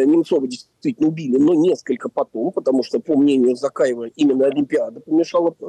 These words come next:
м, быстро и оперативно выполнить этот план, а потом к нему, к этому плану вернулись по инициативе уже Кадырова после того, как, м,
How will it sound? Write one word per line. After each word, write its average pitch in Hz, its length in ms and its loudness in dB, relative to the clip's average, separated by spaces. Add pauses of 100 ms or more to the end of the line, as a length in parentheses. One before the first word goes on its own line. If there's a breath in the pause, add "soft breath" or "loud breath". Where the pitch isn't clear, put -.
(400)
м, 156 300 2
быстро 160 360 0
и 156 40 2
оперативно 156 580 0
выполнить 156 440 0
этот 147 280 -2
план, 160 280 2
а 143 60 2
потом 160 340 -2
к - 120 -20
нему, 143 340 0 (380)
к - 80 -6
этому 143 260 -2
плану 139 380 0
вернулись 147 640 0 (160)
по 185 220 -2
инициативе 175 1000 -2
уже 127 220 -6
Кадырова 135 840 -2
после 113 380 -4
того, 127 320 -2
как, - 260 -6 (440)
м, 131 640 2